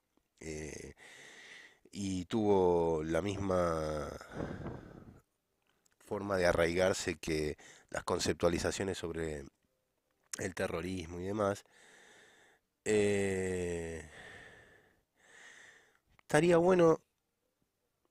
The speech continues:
recordar un poquito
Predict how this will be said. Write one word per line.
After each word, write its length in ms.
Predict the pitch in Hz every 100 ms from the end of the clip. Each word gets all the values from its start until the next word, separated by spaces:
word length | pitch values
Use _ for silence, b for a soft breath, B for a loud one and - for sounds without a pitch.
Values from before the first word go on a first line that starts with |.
| _ _ _ _ _ _ _ _ _ _ - - _ -
recordar 960 | 120 113 113 - 113 156 214 127 131 -
un 200 | 107 98
poquito 800 | 92 92 - 151 101 - 98 113